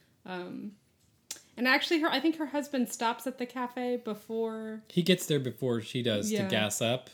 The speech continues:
Speaker 2: and
Speaker 1: And somehow, <laughs> it, the, the
Speaker 2: Sal
Speaker 1: Brenda's husband brought
Speaker 2: P-
Speaker 1: back their coffee.
Speaker 2: They left the coffee, their coffee thermos on the highway during that altercation, and
Speaker 1: Mm-hmm.
Speaker 2: he pulled up and found it.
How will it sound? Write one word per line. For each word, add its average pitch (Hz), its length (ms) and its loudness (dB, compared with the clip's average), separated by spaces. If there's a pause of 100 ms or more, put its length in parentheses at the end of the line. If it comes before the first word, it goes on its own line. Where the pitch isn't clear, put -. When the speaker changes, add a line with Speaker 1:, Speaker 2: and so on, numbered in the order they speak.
(440)
Speaker 2:
and 110 540 0 (540)
Speaker 1:
And 254 320 2 (300)
somehow, 320 840 4
<laughs> - 60 -20
it, 226 220 -6 (160)
the, 277 160 4
the 262 400 0 (220)
Speaker 2:
Sal 170 500 10
Speaker 1:
Brenda's 359 340 8
husband 311 560 2
brought 262 220 2
Speaker 2:
P- 170 60 2
Speaker 1:
back 269 400 2 (100)
their 240 240 2
coffee. 269 320 -4
Speaker 2:
They 156 200 8
left 147 320 6
the 143 80 2
coffee, 120 920 2
their 110 260 2
coffee 120 400 0
thermos 104 600 0 (120)
on 107 300 2
the 101 320 2
highway 107 400 2
during 101 240 4
that 95 140 4
altercation, 113 880 0
and 233 200 6
Speaker 1:
Mm-hmm. 226 80 4
Speaker 2:
he 110 100 2
pulled 110 300 -2
up 196 160 0
and 98 140 -2
found 123 360 0
it. 147 220 -2